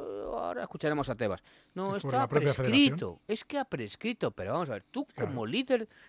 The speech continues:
Speaker 1: como presidente de la Liga de Fútbol Profesional, ante una situación como esta, tienes que decir, es que está prescrito.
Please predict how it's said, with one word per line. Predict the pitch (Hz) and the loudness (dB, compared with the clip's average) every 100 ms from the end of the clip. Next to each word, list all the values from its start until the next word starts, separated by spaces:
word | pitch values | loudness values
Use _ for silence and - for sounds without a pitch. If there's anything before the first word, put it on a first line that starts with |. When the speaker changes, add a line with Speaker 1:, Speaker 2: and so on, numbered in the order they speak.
| - | -2
Speaker 1:
como | 156 139 120 | 0 2 0
presidente | - 123 - 120 233 247 | 0 -4 -2 0 2 4
de | 220 | 6
la | 180 | 6
Liga | 196 196 | 6 6
de | 185 | 6
Fútbol | 196 196 | 4 2
Profesional, | 190 165 165 190 - - - - | 2 2 2 2 0 -14 -20 4
ante | 147 131 180 | 4 8 8
una | 220 | 6
situación | - - 175 196 208 | 4 2 6 6 6
como | 196 170 | 6 6
esta, | 202 - 190 - - _ | 6 6 4 2 -16 _
tienes | 185 190 196 | 6 8 8
que | 190 | 6
decir, | 170 139 196 190 - _ _ _ _ | 6 6 4 4 -6 _ _ _ _
es | 190 | -4
que | - | 2
está | 202 - 185 | 2 4 4
prescrito. | 156 135 - 202 240 170 92 | 4 0 0 -2 0 -2 -4